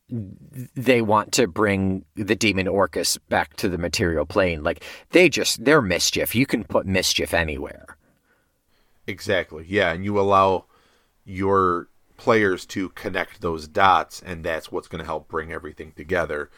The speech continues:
Speaker 2: be it the, the random bar fight, then can lead to bringing Orcus back to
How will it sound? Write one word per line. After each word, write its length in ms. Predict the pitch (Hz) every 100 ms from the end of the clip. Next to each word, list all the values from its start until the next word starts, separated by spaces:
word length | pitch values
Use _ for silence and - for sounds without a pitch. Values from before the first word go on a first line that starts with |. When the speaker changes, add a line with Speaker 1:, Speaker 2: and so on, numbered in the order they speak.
| - _ _
Speaker 2:
be 200 | - 87
it 220 | 78 -
the, 340 | - 78 78 78 _ _ _ _ _ _ _
the 200 | - 110
random 460 | 101 98 90 87 82
bar 260 | 98 101 98
fight, 400 | - 90 87 - _ _
then 540 | - 90 110 104 92 90 _ _ _
can 400 | - 98 82 90
lead 380 | 113 123 107 -
to 500 | - 104 87 82 78 _ _ _ _ _ _ _ -
bringing 380 | 107 107 92 85
Orcus 400 | 90 85 87 -
back 400 | 107 92 80 -
to 480 | 98 85 82 76